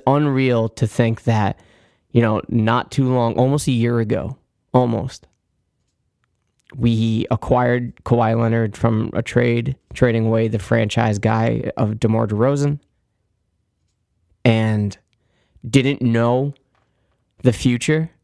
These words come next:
didn't know, obviously, didn't know what kind of an impact he would have on this team, playing only nine games this season previously.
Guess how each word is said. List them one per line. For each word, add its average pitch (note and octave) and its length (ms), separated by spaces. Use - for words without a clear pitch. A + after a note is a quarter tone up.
didn't A#2+ 340
know, A#2+ 280
obviously, A#2 520
didn't A#2 280
know A2+ 300
what A#2+ 480
kind B2+ 240
of A2 100
an A#2 140
impact A#2+ 560
he B2+ 80
would A#2 100
have A#2 340
on A#2 200
this A2 140
team, B2 340
playing A2+ 320
only A2+ 260
nine A2+ 340
games A2+ 440
this A2+ 140
season A2 340
previously. B2+ 680